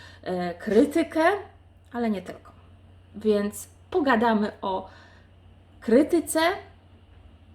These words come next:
i o tym, jak to przez tą krytykę często chcemy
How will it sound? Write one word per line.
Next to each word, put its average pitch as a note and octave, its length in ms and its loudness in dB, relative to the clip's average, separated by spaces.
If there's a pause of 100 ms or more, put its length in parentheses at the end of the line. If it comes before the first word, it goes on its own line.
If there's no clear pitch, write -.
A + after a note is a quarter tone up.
(840)
i A3+ 160 -2
o G#3 540 2
tym, G#3 220 -2
jak G#3 320 -2
to G#3+ 180 -2
przez G#3 260 -10
tą G3+ 160 -8
krytykę A#3+ 480 -2
często A3 600 0
chcemy G3 680 -8